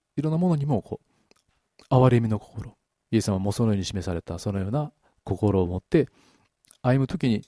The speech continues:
自分もそれを受けることができるということですね。<clears throat> で、ここで、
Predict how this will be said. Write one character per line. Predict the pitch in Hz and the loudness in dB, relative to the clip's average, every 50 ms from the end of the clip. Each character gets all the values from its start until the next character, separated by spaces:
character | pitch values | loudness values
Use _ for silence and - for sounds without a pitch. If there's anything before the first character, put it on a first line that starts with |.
| _ 117 | _ -4
自 | 131 156 | -2 0
分 | 160 208 220 | 2 2 2
も | 214 156 | 2 2
そ | - - 131 | 4 4 6
れ | 123 123 | 6 8
を | 120 117 104 101 _ _ _ _ _ - | 6 6 4 0 _ _ _ _ _ -8
受 | - 98 - 95 | -8 -4 -4 -4
け | 92 | -4
る | 95 - | -2 -2
こ | - 190 - | -2 -2 -2
と | - 107 | -2 -2
が | 87 80 | -4 -4
で | 80 95 | -6 -8
き | - - 110 | -6 -4 -4
る | 101 104 123 - | -2 -2 -4 -6
と | - - | -8 -10
い | - - | -12 -12
う | - - - - - - | -14 -18 -20 -20 -20 -16
こ | - - 80 | -12 -10 -10
と | 69 | -10
で | - | -8
す | - 131 | -6 -6
ね。 | 131 123 _ _ _ _ _ _ _ _ _ _ _ _ _ - - - - - - _ _ _ _ - | -6 -6 _ _ _ _ _ _ _ _ _ _ _ _ _ -20 -20 -20 -20 -20 -20 _ _ _ _ -12
<clears throat> | - 160 147 123 104 98 _ _ _ _ _ _ _ - - _ _ _ _ _ _ | -10 -10 -10 -10 -14 -20 _ _ _ _ _ _ _ -20 -20 _ _ _ _ _ _
で、 | 123 131 127 123 117 113 104 104 101 - - - _ _ _ _ _ _ _ _ _ - - - _ _ _ _ _ _ - - - | 2 2 4 4 6 4 4 4 2 0 -2 -8 _ _ _ _ _ _ _ _ _ -20 -20 -20 _ _ _ _ _ _ -16 -8 -4
こ | 180 170 | 2 4
こ | 156 | 4
で、 | 117 - - | 4 4 2